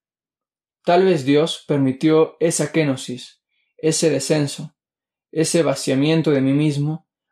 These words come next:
para hacerme humilde, para hacerme capaz de gritar, de pedir ayuda. Y en ese momento aconteció un encuentro, porque yo me preguntaba, "¿qué me puede demostrar que Dios existe?".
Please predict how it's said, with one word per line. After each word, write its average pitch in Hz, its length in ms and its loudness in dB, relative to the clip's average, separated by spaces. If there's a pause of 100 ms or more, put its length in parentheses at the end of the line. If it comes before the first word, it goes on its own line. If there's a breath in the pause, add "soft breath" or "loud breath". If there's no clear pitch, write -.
(100)
para 147 180 0
hacerme 175 380 0
humilde, 131 500 -2 (440)
para - 160 0
hacerme 165 420 0
capaz 156 460 0
de 131 120 -6
gritar, 127 580 -4 (280)
de 135 120 -4
pedir 147 340 2
ayuda. 123 460 -4 (960)
Y 139 140 0
en 143 80 2
ese 165 180 0
momento 156 640 0 (240 soft breath)
aconteció 143 640 -2
un 165 80 -2
encuentro, 139 600 -2 (580)
porque 147 260 -2
yo 160 100 2
me 170 100 2
preguntaba, 135 800 0 (520)
"¿qué 196 160 2
me 185 140 0
puede 170 280 2
demostrar 135 720 -2
que 135 140 -4
Dios 135 260 -2
existe?". - 680 -8